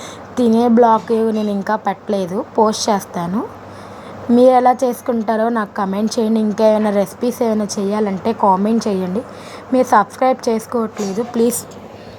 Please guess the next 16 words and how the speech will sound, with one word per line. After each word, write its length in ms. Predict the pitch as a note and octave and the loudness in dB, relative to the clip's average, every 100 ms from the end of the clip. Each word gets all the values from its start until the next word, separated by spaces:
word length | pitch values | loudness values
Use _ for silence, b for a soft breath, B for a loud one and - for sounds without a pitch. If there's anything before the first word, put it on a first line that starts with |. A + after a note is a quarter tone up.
| - - | -10 0
my 140 | A3 G3+ | 2 2
channel, 500 | - G#3+ G3 A3 G#3 | 2 0 2 0 0
ప్లీజ్ 200 | A3 G#3+ - | -2 -2 -4
ప-, 120 | G3+ B B B - | -4 B B B 0
సబ్స్క్రైబ్ 580 | A3 G3 - A#3 A#3 - | 0 0 2 2 4 0
చేసుకోండి. 680 | G#3 - A3 G3 F#3+ G#3 E4+ B B B - | -2 -2 -4 -2 -2 -4 -6 B B B 0
అలా 200 | A3 G#3 | 4 4
చూసి 460 | A#3 - A#3 A3+ B3+ | 2 2 2 2 2
వెళ్ళిపోతున్నారు. 840 | G#3+ G#3 A3 G#3 - G3+ F#3 B3+ - - B B B B - A3+ | 2 2 0 -2 -2 -4 -4 -6 -8 -16 B B B B -8 -2
ఇప్పుడు, 280 | G#3 A3 G#3 G3+ G3 F#3+ A3 - - - - | 2 4 4 2 0 -2 -4 -8 -16 -8 -2
ఆ, 460 | G#3 F#3+ F#3+ F#3+ A#3+ - | 0 0 0 -2 -6 0
అమ్మమ్మ 320 | A#3 A3+ A3+ | 4 4 4
అయితే 240 | A3 G3+ C#4+ | 2 2 4
అలాగుండి 500 | B3+ G#3 F#3+ F#3+ G3 | 4 4 0 0 0
అలాగా 300 | F#3+ F#3 G3 | 0 0 -2
తిప్పాలంట. 880 | G3 A#3 - - A#3 G3+ G3 B3+ | -2 -4 0 4 4 4 2 0